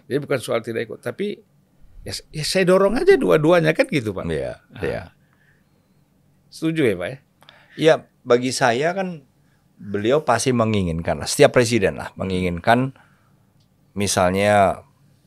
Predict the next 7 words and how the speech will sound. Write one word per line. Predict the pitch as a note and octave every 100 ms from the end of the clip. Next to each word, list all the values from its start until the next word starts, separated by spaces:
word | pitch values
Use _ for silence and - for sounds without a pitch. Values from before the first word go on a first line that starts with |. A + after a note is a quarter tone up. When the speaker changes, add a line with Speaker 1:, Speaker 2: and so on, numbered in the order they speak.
| _
Speaker 2:
apakah | - - D#2+ E2+
pertumbuhan | F2 - F2+ E2
ekonomi | D2+ - F2 A2 B2+ A#2 A2 G#2+
Speaker 1:
Hmm. | G2+ F2+
Speaker 2:
atau | E2 F2 E2+ D#2+ F#2 -
misalnya | F#2 - F2 E2
tingkat | - F2 D#2+ E2